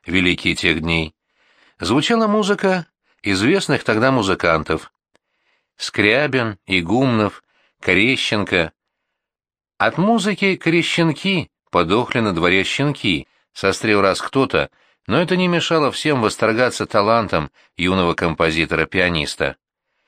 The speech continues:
Впрочем, вскоре кружок обосновался на Большой Дмитровке в доме номер пятнадцать.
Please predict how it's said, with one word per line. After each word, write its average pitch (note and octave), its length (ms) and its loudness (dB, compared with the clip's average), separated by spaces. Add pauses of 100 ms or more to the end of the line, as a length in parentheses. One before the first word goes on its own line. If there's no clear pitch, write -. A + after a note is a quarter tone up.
(300)
Впрочем, F#3+ 560 -2 (180)
вскоре F#3+ 460 -2
кружок C#3 420 0
обосновался D3 840 0 (280)
на G#2 140 0
Большой A#2+ 380 2
Дмитровке F#2+ 640 0
в E2 60 -4
доме F2 260 0
номер F2+ 300 0
пятнадцать. A2+ 680 -2